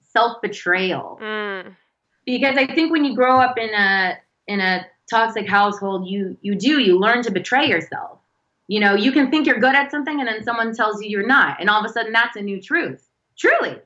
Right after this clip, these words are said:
Speaker 1: it can live for forever. And so then we have to learn and rewire how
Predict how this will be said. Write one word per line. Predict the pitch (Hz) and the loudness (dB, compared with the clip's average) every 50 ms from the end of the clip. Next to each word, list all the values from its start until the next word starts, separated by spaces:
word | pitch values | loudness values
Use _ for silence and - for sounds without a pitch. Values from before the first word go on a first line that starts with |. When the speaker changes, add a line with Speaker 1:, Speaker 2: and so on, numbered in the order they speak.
| _ _ _ - | _ _ _ -10
Speaker 1:
it | 247 | -6
can | 254 320 262 254 | -4 -2 -2 -2
live | 262 311 508 381 202 - - _ | -2 -2 -4 -4 -6 -10 -14 _
for | - - 233 | -8 -8 -8
forever. | 226 - 233 226 247 453 480 - - - - - _ _ _ _ _ _ _ _ _ _ - | -4 -2 0 0 0 0 -2 -2 -6 -10 -12 -16 _ _ _ _ _ _ _ _ _ _ -4
And | 226 247 247 240 | -4 -4 -4 -6
so | - 277 262 254 247 240 240 233 233 226 226 - _ _ _ _ | -6 -4 0 0 2 2 0 0 -2 -4 -6 -10 _ _ _ _
then | 196 185 - 254 247 247 247 233 | -8 -4 -2 -2 -2 -2 -4 -6
we | 262 285 311 302 | -6 -4 -4 -2
have | 277 294 285 254 - - | -2 -2 -2 -4 -4 -8
to | 240 220 | -10 -8
learn | 220 214 208 202 196 202 202 202 202 202 - _ _ _ _ _ _ - | -8 -6 -4 -4 -4 -4 -4 -4 -6 -8 -10 _ _ _ _ _ _ -12
and | - 214 214 208 | -8 -6 -2 0
rewire | 208 214 208 202 202 202 190 190 190 190 185 185 | 2 2 4 4 4 4 4 4 4 4 2 2
how | 190 196 196 190 | 2 0 0 0